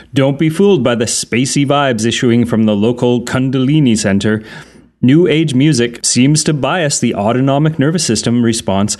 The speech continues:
towards the sympathetic side. A safe choice is probably whatever music you find calming and soothing. Breathe deeply and slowly. Slow breathing consistently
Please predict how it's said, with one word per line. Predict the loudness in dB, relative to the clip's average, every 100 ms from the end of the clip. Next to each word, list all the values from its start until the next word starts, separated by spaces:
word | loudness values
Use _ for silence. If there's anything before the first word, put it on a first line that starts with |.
| -12 -4
towards | 0 2 2 2 2 -2 -4
the | -2
sympathetic | 0 -2 -2 -2 -4 -4
side. | -4 -4 -4 -10 -18 _ _ _ _ -6
A | -2
safe | 0 0 0
choice | 0 0 0
is | -2 -4
probably | -2 -2 0 0 0 0
whatever | 0 -2 0 0 2
music | 4 2 2 -2 -6 _
you | 0 2 4 4
find | 2 0 0 -2
calming | -2 -2 0 0
and | 0 0
soothing. | 2 2 2 -2 -8 _ _ _ _ _ _ _ _ _ _
Breathe | 0 2 2 0
deeply | 0 2 2 4 4 2 0
and | -2 0 -2
slowly. | -2 0 0 0 -4 -8 -14 -20 _ _ _ _ _ _ _ _ _ _ -6
Slow | 0 2 2
breathing | 0 2 2 2 0
consistently | 0 0 0 0 0 0 2 2 2